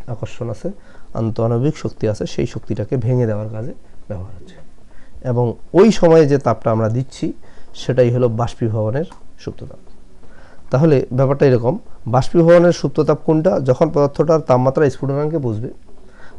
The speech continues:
তখন যে তাপটা দেওয়া হবে, তখন কিন্তু তাপমাত্রা বাড়বে না, তখন just পদার্থটা তরল থেকে বাষ্পে পরিণত হবে। ওই সময় যে তাপটা দেওয়া হবে, সেটাই হলো বাষ্পীভবনের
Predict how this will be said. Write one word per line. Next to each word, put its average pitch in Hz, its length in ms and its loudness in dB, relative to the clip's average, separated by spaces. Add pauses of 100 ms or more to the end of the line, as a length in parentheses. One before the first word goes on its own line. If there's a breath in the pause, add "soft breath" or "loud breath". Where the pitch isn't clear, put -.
তখন 170 280 4
যে 147 120 2
তাপটা 127 320 2
দেওয়া 107 220 -2
হবে, 117 200 -4 (560 soft breath)
তখন 143 240 0
কিন্তু 135 200 0
তাপমাত্রা 123 420 0
বাড়বে 110 320 -2
না, 139 140 -6 (420 soft breath)
তখন 127 280 0
just 135 260 -2 (100)
পদার্থটা 120 540 -2 (260)
তরল 117 240 0
থেকে 120 220 -6
বাষ্পে 110 300 -6
পরিণত 113 340 -4
হবে। 104 180 -6 (420 soft breath)
ওই 180 120 4
সময় 160 280 0
যে 120 120 0
তাপটা - 320 -4
দেওয়া 101 200 -6
হবে, 127 160 -6 (500 soft breath)
সেটাই 107 200 -4
হলো 131 160 -4
বাষ্পীভবনের 110 640 -4